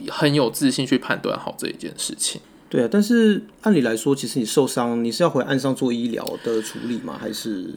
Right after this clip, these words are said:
Speaker 1: 对，可是因为当下我真的是不知道我发生什么事了。
Speaker 2: 不知道。
Speaker 1: 因为，因为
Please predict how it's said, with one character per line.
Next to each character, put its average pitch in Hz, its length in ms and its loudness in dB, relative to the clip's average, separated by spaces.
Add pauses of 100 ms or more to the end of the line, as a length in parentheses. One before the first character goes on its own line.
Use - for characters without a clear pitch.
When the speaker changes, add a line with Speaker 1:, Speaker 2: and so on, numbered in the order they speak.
Speaker 1:
对， 214 240 8
可 165 100 0
是 202 300 2
因 208 100 2
为 208 120 4
当 185 280 0
下 - 240 2
我 131 140 2
真 135 240 2
的 135 160 4
是 135 260 2
不 - 160 -2
知 143 140 2
道 139 140 6
我 - 80 0
发 117 180 2
生 127 100 -2
什 - 140 -6
么 - 100 -10
事 - 300 -2
了。 - 220 -4
Speaker 2:
不 208 100 0
知 208 220 4
道。 185 240 0 (180)
Speaker 1:
因 262 140 8
为， 320 60 8
因 285 60 4
为 - 60 -8